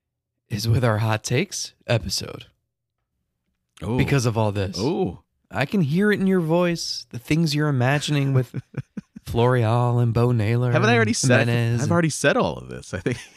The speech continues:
Speaker 1: Yeah.
Speaker 2: The, the whole, the whole, uh, since twenty twenty-four happened, that's been my giant hot take.
Speaker 1: Winking Lizard's gonna have to create some new sauces.
Speaker 2: I did enjoy Sam Hentges getting some love from Mike Petriello, as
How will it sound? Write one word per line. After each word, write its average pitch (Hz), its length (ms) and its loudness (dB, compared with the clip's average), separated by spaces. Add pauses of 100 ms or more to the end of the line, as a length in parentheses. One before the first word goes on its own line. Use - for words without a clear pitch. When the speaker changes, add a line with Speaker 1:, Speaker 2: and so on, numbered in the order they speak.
(200)
Speaker 1:
Yeah. 98 300 -4
Speaker 2:
The, 113 200 -2 (400)
the 123 80 -2
whole, 127 380 2 (160)
the 117 100 0
whole, 143 300 2
uh, 131 240 2
since 139 340 -2 (240)
twenty 139 240 0
twenty-four 151 460 0
happened, 80 340 -2
that's 87 140 -4
been 110 140 0
my 107 140 0
giant 110 320 0
hot 127 200 -4
take. 62 300 -14 (640)
Speaker 1:
Winking 143 460 0
Lizard's 151 300 0
gonna 131 180 0
have 131 160 0
to - 80 -8
create 117 320 0
some 117 200 -2
new 113 320 0 (640)
sauces. - 600 -4 (2750)
Speaker 2:
I 113 100 -4
did 131 140 2
enjoy 127 460 2
Sam 120 280 0
Hentges 120 340 -2
getting 120 240 -2
some 113 180 -2
love 104 360 -2
from 90 200 -6
Mike 87 240 -4
Petriello, 104 680 -4
as 85 360 -8